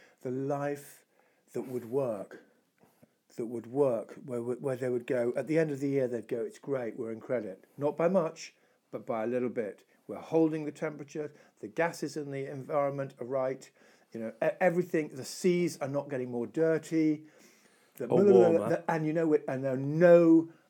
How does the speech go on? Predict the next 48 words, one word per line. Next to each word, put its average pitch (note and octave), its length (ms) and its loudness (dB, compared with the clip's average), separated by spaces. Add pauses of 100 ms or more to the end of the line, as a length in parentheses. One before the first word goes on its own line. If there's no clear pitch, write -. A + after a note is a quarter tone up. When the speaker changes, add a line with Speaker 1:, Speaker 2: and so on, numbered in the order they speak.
Speaker 1:
um, C3+ 480 -6 (340)
uh, B2 460 -4 (200)
uh, B2 280 -6 (120)
e-, - 160 -12
species D3+ 460 -2
were B2 120 -2
made A#2+ 260 -4
extinct E3+ 400 -4
this D3 160 -12
year, D#3 100 0
as C#3+ 100 -4
far B2 200 -6
as G#2 100 -12
we A2 140 -8
know. C#3 460 0 (600)
Uh, A#2+ 120 -6 (140)
blah, E3+ 120 2
blah, C#3+ 100 -2
blah, B2+ 140 -4
blah, A#2+ 100 -6
blah. A2+ 220 -6
It's - 200 -8
okay. D3 300 -4
We're A#2+ 160 -2
now C#3 220 -2
on B2+ 240 -8
a, A#2+ 160 -6
as A#2 120 -14
I A#2+ 60 -12
say, A#2 120 -12 (100)
on B2 160 -8
a B2 80 -8
level. G#2+ 400 -8
Now, A#2+ 80 -8
what F3 360 -6
would E3+ 180 -8
that C#3 220 -14
life C3+ 280 -12
look C3 180 -10
like? A#2+ 60 -16
Speaker 2:
Star G#2+ 240 -2
Trek. - 340 -14 (1040)
Speaker 1:
What's C3 140 -10
that? B2+ 160 -12
Go C#3 140 -4
to B2 60 -14
another B2+ 200 -8
planet? A#2+ 400 -10